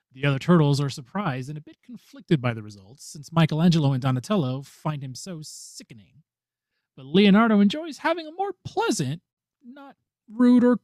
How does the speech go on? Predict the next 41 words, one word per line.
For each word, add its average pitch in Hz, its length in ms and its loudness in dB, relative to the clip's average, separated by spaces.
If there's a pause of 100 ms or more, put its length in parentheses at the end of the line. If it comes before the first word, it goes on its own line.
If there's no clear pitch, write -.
cruel, 285 480 -2 (400)
Raphael 117 560 -6
around. 92 240 -20 (800)
The - 80 -20
turtles 185 320 4
intervene 185 500 4
in 170 80 2
a 151 40 -4
bank 214 280 -2
robbery 131 500 0
taking 160 360 -6
place 127 380 -14
with 135 120 -20
the 131 60 -18
news 180 300 4
van, 120 340 -2
but 143 120 -4
Raphael's 196 520 0
excessive 202 640 -6
niceness 202 680 -12
leads 208 500 -20
to 190 160 0
him 202 300 0
helping 196 360 -12
the 180 80 -18
criminals 165 580 -4 (320)
in 160 180 -16
their 156 180 -4
getaway. 147 540 -2 (640)
After 123 500 -8
having 156 400 -2
a 131 60 -8
pizza, 165 480 0
they 151 160 0
pursue 208 500 -10
the 170 80 -2
bank 214 240 -2
robbers 127 380 -4
in 135 80 -18
a 131 40 -18
sightseeing 139 600 -20